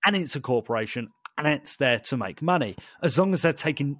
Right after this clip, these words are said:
uh, as long as they're telling decent stories along the way, I'm more than happy to be on that spice train. Um, and I just hope that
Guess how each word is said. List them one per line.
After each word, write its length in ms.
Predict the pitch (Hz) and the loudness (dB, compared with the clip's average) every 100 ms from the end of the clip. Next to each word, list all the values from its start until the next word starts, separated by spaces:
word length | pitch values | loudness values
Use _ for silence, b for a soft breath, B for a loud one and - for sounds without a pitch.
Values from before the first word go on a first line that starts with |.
| 165 | 0
uh, 140 | 170 165 | 2 4
as 340 | 175 170 180 170 | 2 4 2 2
long 140 | 180 | 2
as 80 | 151 | 0
they're 80 | 135 | -2
telling 380 | - 151 135 | -2 -2 -2
decent 360 | 113 151 - 127 | -2 -6 -6 -4
stories 420 | - 147 127 120 | 0 2 2 0
along 240 | 120 120 113 | 0 0 2
the 60 | |
way, 300 | 117 131 139 - 131 | 2 2 0 -4 0
I'm 180 | 123 120 | 0 0
more 280 | 117 113 | 2 2
than 120 | 113 113 | 2 -2
happy 440 | - 110 - 120 | -4 -6 -4 -6
to 100 | 120 | -4
be 200 | 113 120 | -2 0
on 160 | 120 127 | 0 -4
that 180 | 110 | -4
spice 340 | - 123 151 - | -6 -4 -4 -6
train. 380 | - 92 - - B B B B B | -10 -12 -12 -20 B B B B B
Um, 460 | - 139 135 135 139 - - | 0 4 4 2 -4 -8 -2
and 320 | 143 143 131 - | 0 2 -2 0
I 120 | 156 | 0
just 260 | 151 147 - | 0 -2 -6
hope 480 | - - 160 - - - _ _ _ _ _ _ - | -4 2 2 2 -6 -10 _ _ _ _ _ _ -6
that 500 | 143 127 147 147 | -2 2 2 0